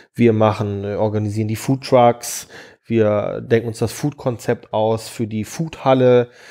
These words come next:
ähm, die Backstage-Bereiche, die Künstlerbetreuung,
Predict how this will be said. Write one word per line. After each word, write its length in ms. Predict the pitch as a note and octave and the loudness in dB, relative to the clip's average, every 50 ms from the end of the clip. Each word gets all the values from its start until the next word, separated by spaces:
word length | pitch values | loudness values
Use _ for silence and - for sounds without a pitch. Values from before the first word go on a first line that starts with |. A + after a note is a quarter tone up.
| - - _ - | -20 -20 _ -8
ähm, 1000 | - A2 G#2 G#2 G#2 G2+ G2 G2+ G2+ G#2 G#2 G2+ G2+ G#2 G#2 G#2+ G#2+ A2 A2 A2 A2 | -6 -4 -4 -4 -4 -6 -8 -10 -12 -12 -12 -14 -14 -14 -16 -16 -18 -18 -20 -12 -8
die 100 | A#2+ B2+ | -8 -2
Backstage-Bereiche, 1300 | A#2 C3+ C3 C3 C3 - - - B2+ A#2+ A#2 - - - B2 A2+ G#2+ A2 A2 A2 A2 A2 - A#2 A2 A2+ | 2 2 2 2 0 -4 0 2 4 4 2 0 -4 -6 -4 -4 -2 0 0 0 0 -2 -2 -4 -4 -4
die 120 | A2 A2+ A2 | -4 -6 -6
Künstlerbetreuung, 1200 | - - C#3 C#3 C#3 - - A#2+ G#2 A2+ A2 - - - A#2 A2 A2 A2+ A2 A2 A2 A2+ A2 - | -2 -2 -2 -2 -2 -2 -2 -2 -2 -2 -8 -8 -4 -2 0 2 2 2 0 0 -2 -6 -8 -12